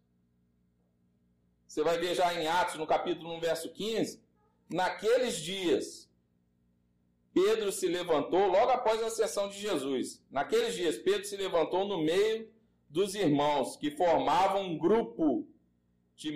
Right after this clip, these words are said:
mais ou menos cento e vinte pessoas."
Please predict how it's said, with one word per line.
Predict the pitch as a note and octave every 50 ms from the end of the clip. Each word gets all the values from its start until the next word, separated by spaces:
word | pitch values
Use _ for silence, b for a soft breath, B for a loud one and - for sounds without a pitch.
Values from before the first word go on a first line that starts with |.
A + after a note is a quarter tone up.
| C#3+ C#3
mais | C#3+ D#3+ F#3+ G3+ G3+ F#3+ F#3 F#3
ou | F3
menos | C#3+ C3 C3+ C#3+ D#3 E3 E3+ E3 E3 - - - - _ _ _ _
cento | - - - - - - C#3+ C#3+ D3 - D3
e | D3+
vinte | A#2+ - A2+ A#2 A#2+ - - -
pessoas." | C3+ B2+ - - - G#2+ F#2+ G2+ G2 - - _ _ _